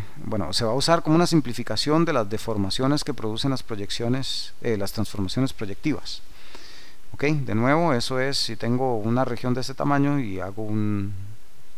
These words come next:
una rotación en tres D en esta dirección, entonces vería el plano de esta forma. Este tipo de deformaciones,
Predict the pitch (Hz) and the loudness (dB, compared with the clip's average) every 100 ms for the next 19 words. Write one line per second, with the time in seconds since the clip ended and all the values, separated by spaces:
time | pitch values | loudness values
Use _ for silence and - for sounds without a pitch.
0 | - - - - 113 113 107 104 87 87 | -2 -4 -4 -2 -2 0 -2 -2 -2 0
1 | 120 120 131 120 98 107 107 110 117 120 | 0 2 2 2 0 -2 -4 -4 -4 -2
2 | 107 104 - 120 123 127 147 139 143 - | -2 -2 -2 -2 -2 -2 2 2 0 -2
3 | - - - - - - - - - 113 | -4 -4 -6 -6 -6 -6 -6 -6 -4 -4
4 | 107 101 110 - - - - 123 117 110 | -4 -4 -4 -4 -4 -4 -4 -2 -2 0
5 | 113 113 120 117 117 - - 143 110 82 | -2 0 2 2 2 0 2 2 2 -2
6 | - 120 147 127 143 156 160 160 160 160 | -2 -4 -2 -4 0 4 4 4 4 4
7 | 165 170 151 156 - | 4 4 4 2 0